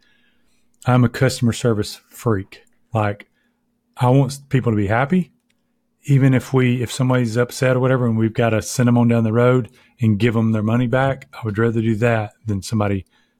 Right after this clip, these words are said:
not be satisfied." So that really come from my days of, you know, U P S and, you know, interacting with people every day, because I was,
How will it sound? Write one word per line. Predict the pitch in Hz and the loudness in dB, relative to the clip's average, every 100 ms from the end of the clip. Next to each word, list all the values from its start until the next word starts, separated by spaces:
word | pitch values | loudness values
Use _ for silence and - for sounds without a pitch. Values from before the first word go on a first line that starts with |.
| - | -4
not | 110 107 101 | -2 -2 -4
be | 104 | -6
satisfied." | - 104 110 - 135 143 147 _ _ _ _ _ _ - | -4 -2 -2 -2 -2 -2 -4 _ _ _ _ _ _ -10
So | - 123 | 0 2
that | 107 139 185 180 | 4 4 2 2
really | 139 147 139 | 4 4 2
come | 139 127 | 2 0
from | 120 117 110 | 0 0 0
my | 107 110 | 0 0
days | 107 113 110 110 101 | 2 2 2 0 0
of, | 101 95 - _ _ _ _ _ _ - | -4 -6 -18 _ _ _ _ _ _ -6
you | 131 | -4
know, | 110 104 | -4 -4
U | 120 123 | -4 -4
P | - 123 | 0 2
S | 131 127 - | 2 0 -4
and, | 104 110 | -6 -4
you | 151 | -2
know, | 135 110 _ _ - | 0 -2 _ _ -2
interacting | 139 135 151 143 | 2 2 0 -2
with | 135 | -2
people | 139 131 123 | -2 0 0
every | 120 | 2
day, | 120 139 104 | 2 2 0
because | 101 113 107 | -2 -4 -2
I | 123 | -2
was, | 127 - | -2 -6